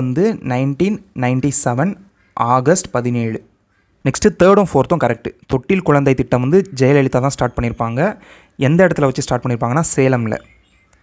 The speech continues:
இயர் வந்து நைன்டீன் நைன்டி டூ. குழந்தைகளோட பாலின விகிதத்தை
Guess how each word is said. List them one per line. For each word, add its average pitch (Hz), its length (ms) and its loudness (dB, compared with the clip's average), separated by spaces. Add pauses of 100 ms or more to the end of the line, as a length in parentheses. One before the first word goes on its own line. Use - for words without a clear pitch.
(360)
இயர் 165 260 4
வந்து 139 140 -2 (100)
நைன்டீன் 127 440 -2
நைன்டி 117 320 -4
டூ. 117 80 -4 (460)
குழந்தைகளோட 165 500 6 (140)
பாலின 151 340 2
விகிதத்தை 127 300 0